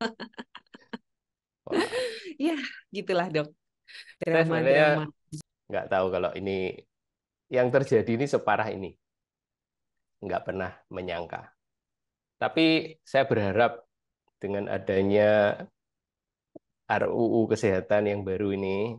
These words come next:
Speaker 1: eh, semuanya ini bisa direform dan menjadi lebih baik. Karena dokter ini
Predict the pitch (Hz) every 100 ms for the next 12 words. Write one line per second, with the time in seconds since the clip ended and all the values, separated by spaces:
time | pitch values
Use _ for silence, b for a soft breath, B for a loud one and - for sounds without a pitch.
0 | - _ _ _ _ _ _ _ _ _
1 | _ _ 156 - - 107 104 104 131 131
2 | 135 135 139 139 110 113 113 101 101 -
3 | 113 117 120 127 127 98 98 92 98 92
4 | 90 92 90 92 90 87 82 - - _
5 | _ _ _ - 139 160 180 180 - -
6 | - 120 117 - 147 147 180 175